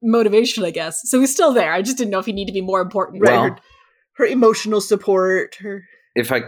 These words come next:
Speaker 3: we brought back the suggestion I made of him being a railroad tycoon, which is also a form
Speaker 1: Oh,
Speaker 3: of
Speaker 1: yeah.
Speaker 3: transportation.
Speaker 2: Oh, if he's into transportation, that's right.
Speaker 3: But he's looking
Speaker 1: Yeah.
Speaker 3: at her attempts at this new form is like, "What are you doing?"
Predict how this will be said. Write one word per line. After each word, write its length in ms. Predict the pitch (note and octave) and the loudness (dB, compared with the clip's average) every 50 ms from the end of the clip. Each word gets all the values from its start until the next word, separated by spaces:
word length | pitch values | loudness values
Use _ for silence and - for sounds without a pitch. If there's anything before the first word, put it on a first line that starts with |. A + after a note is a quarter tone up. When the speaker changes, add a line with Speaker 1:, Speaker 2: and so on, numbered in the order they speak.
| - | -4
Speaker 3:
we 300 | - B2 B2+ A#2+ A#2 A2+ | 0 2 4 4 4 2
brought 400 | G#2 A2 - A#2+ B2 B2+ C3+ - | 2 0 0 2 2 2 0 0
back 380 | G#2+ A#2+ A#2+ A#2+ A#2 - - - | 0 0 0 0 -2 -6 -14 -6
the 320 | - G#2 G#2 G2+ G2 E2 F#2+ | 0 2 4 4 4 2 0
suggestion 500 | - - G#2 G2+ A2+ A#2+ A#2 - - A#2 | -4 -6 -4 -2 -2 -2 -2 -2 -2 0
I 80 | A2 | 2
made 140 | G#2+ A2 G#2+ | 2 2 2
of 80 | G#2 F#2+ | 2 2
him 120 | A#2+ A#2 | 2 2
being 220 | A2 A#2 A2+ A2 G#2+ | 4 4 4 4 2
a 80 | G2 | 0
railroad 540 | F#2+ G2 G2+ A2 A#2+ B2 A#2 G#2+ G2+ F#2+ F#2+ | 2 2 2 2 4 4 4 4 4 2 0
tycoon, 480 | - A2 G2 F#2+ F#2+ - - G2 G2 G#2 | -2 -4 -4 -4 -4 -4 -4 -2 -2 -2
which 120 | A#2+ - | -4 -4
is 100 | C3 A#2 | -2 0
also 340 | B2 A#2+ B2 B2+ - B2+ A2+ | 0 0 0 0 2 2 2
a 40 | G#2 | 2
form 240 | - - A2+ G#2+ G#2+ | 2 0 0 0 0
Speaker 1:
Oh, 20 | |
Speaker 3:
of 60 | G2+ | -2
Speaker 1:
yeah. 100 | - - | -4 -4
Speaker 3:
transportation. 760 | - A#2 A2+ A2 - - A3+ - E4 E4 - A#2+ A#2+ - C#3+ A#2 | -2 -2 -2 0 2 2 4 4 4 4 4 2 2 2 2 2
Speaker 2:
Oh, 20 | |
if 40 | G2+ | 2
he's 160 | G2 G#2+ G#2+ | 2 2 2
into 220 | A3 A3+ A#3 G#3+ G3+ | 0 -2 -2 -4 -6
transportation, 680 | - - A3+ G#3 A3 - - F#3+ - A#3 A#3 - - E3+ | -4 -4 -4 -4 -4 -8 -10 -10 -8 -8 -8 -8 -10 -14
that's 200 | D#3 D3+ D3+ - _ | -16 -16 -18 -20 _
right. 800 | F#3 F3 F3+ F3+ A3 B3+ C4+ C4+ C4+ B3+ A#3+ G#3 - - - - _ - | -16 -12 -12 -10 -10 -10 -10 -10 -8 -8 -8 -10 -10 -12 -18 -14 _ -2
Speaker 3:
But 140 | A2+ A#2 | -2 0
he's 260 | A2 C3 C3 B2+ A2+ G#2+ | 2 2 2 2 2 0
looking 240 | B2 A#2+ G#2 A#2+ G#2+ | 0 0 2 0 0
Speaker 1:
Yeah. 60 | F#2+ | 0
Speaker 3:
at 120 | - - - - | -2 -4 -12 -10
her 520 | - - A#2 A#2 A2+ A2+ A2 G#2+ G#2 - | -4 0 2 4 4 6 4 4 4 2
attempts 520 | - G#2 G2 - A#2 A2+ G#2 G#2 - - - | 0 -2 -2 0 -2 -2 -2 -2 -6 -8 -6
at 220 | G2 G2 F#2 F#2+ _ - - | -6 -6 -6 -8 _ -12 -8
this 260 | F#2+ F#2+ F#2 - - | -6 -6 -6 -2 0
new 200 | A2 A#2+ B2+ C3 | 2 2 2 2
form 360 | B2+ - A2 G#2+ G#2 G2+ G2+ | 0 0 0 2 2 2 0
is 220 | G2 G2 G2 - - | -2 -2 -4 -6 -6
like, 180 | G2 F#2 - | -6 -4 -2
"What 120 | B2+ D#3 D#3+ | -2 -4 -2
are 40 | C3 | -2
you 100 | G#2+ G2+ | -2 -2
doing?" 480 | F2+ - A2+ A#2+ A2+ G2+ G2 G2 F#2+ | 0 0 2 2 2 2 0 -2 -4